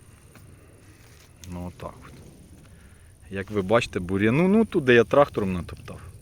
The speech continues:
Де я приїжджав, ось доставав, розкладався. Ну, тут спалив, як завжди, чимось ще, бачите. Отак от. По наутілу,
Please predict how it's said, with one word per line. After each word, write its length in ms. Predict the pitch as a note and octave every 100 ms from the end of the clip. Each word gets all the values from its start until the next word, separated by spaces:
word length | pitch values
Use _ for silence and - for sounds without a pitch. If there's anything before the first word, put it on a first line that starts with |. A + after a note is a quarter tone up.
| - - - - - - - -
Де 140 | - G2
я 80 | F#2+
приїжджав, 480 | - A#2 C3 G#3+
ось 140 | C#3+ G#2
доставав, 540 | G2+ - A2 B2+ C#3+
розкладався. 680 | G#2 - - G#2 - - - - - - - - - - - - - - - - -
Ну, 80 | F#3
тут 180 | F2+
спалив, 580 | - - F#2 F2 C3+ G#3
як 140 | - - -
завжди, 180 | -
чимось 320 | G2+ - G2+ F2+
ще, 220 | - - - - - -
бачите. 360 | F2+ F#2 - - - - - _ _ - - _ - - _ - - - - - - - - - - -
Отак 420 | G#2+ C#3+ D3 C#3 -
от. 200 | D#3 - - - - - - - - - - - - - - - - - - - - - - - -
По 120 | A#2+
наутілу, 680 | A#2 A#2 A2+ - G2+ E2